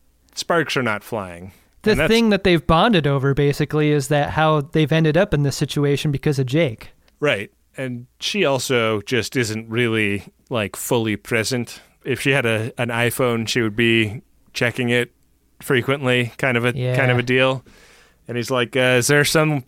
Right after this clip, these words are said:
Speaker 1: place you'd rather be?" And it comes out that her brother lives clear on the other side of Federation space and, uh, is a baseball player. He's transmitting the, uh, the play-by-play of a recent game to her,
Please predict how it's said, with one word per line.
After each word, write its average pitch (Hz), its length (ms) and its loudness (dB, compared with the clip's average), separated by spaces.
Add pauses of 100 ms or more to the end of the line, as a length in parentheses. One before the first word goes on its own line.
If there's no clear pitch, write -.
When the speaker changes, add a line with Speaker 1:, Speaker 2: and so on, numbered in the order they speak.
Speaker 1:
place 143 320 2
you'd 131 100 -4
rather 135 320 2
be?" 135 480 2 (240)
And 110 240 -8
it - 240 -14 (120)
comes 175 280 2
out 123 260 2
that 107 180 -4
her 113 100 -4
brother 113 680 0 (160)
lives 117 320 -6
clear 143 480 0
on 113 140 -2
the 113 100 -2
other 110 200 -2
side 110 360 -2
of 101 80 -8
Federation 107 640 -4
space 104 600 -4 (400)
and, 101 360 -10
uh, 104 300 -2 (360)
is 101 160 -12
a 107 60 -8
baseball 117 560 -2
player. 92 500 -8 (800)
He's - 100 -20
transmitting 127 1040 0
the, 110 260 0
uh, 107 280 -2
the 104 100 -10
play-by-play 113 880 0
of 107 200 -6
a 107 80 -2
recent 113 480 -4
game 113 520 -2
to 123 260 -2
her, 98 440 -6